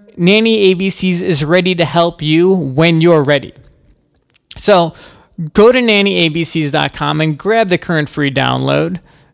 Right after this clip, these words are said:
Go get the Nanny A B C's Sitter's Handbook, or connect and reach out to me. If you want to find out more about my current adventures,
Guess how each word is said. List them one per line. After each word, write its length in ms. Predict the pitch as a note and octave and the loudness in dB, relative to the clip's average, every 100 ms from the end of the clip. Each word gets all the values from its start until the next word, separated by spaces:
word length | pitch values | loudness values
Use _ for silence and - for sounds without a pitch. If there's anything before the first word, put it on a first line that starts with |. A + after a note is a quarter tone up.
| _ _ - | _ _ 0
Go 320 | G#3 G#3+ A3 | 4 6 4
get 380 | F#3 G3 G3 E3+ | 2 0 0 -2
the 80 | F#3+ | 0
Nanny 420 | F#3+ F#3+ G3 G3 | 2 0 0 0
A 160 | F#3 F3+ | 0 -2
B 180 | F#3+ | -4
C's 460 | F#3+ - F#3 F#3+ D#3+ | -8 -6 -4 -4 -6
Sitter's 480 | - F3+ F3+ F#3 - | -4 0 2 2 0
Handbook, 720 | D#3 D#3 D#3+ D3+ G3+ A3+ - - _ _ _ _ _ _ _ _ - | 0 0 0 0 0 0 -8 -20 _ _ _ _ _ _ _ _ 2
or 260 | F#3 G#3+ | 4 2
connect 480 | G3+ F#3 F3+ F#3+ - | 0 0 2 0 0
and 180 | G3 F3 | 0 2
reach 280 | F#3 F#3 E3 | 0 0 0
out 420 | D#3+ G3 - - | 0 -2 -8 -4
to 120 | G#3 | 0
me. 340 | C4 G#3+ C3+ - _ _ _ _ _ _ _ _ _ _ _ _ _ _ G#3 | 0 -2 -4 -18 _ _ _ _ _ _ _ _ _ _ _ _ _ _ -4
If 160 | F#3 | 0
you 140 | G#3+ G#3 | 2 4
want 240 | G3+ G3 | 4 4
to 100 | F#3 | 2
find 480 | - G#3 G#3 G3+ G3 | 0 -4 -2 -2 0
out 220 | F#3+ F#3+ | 0 0
more 280 | F3+ F#3 G3+ | 2 4 4
about 280 | F#3 F3 D#3+ | 4 0 0
my 320 | E3 E3 D#3 | 0 0 -2
current 400 | - G3+ A#3+ E3+ | -2 0 2 0
adventures, 800 | D3 C#3 C#3+ - F3+ G#3 A3 | 0 0 -2 -2 -2 -2 -6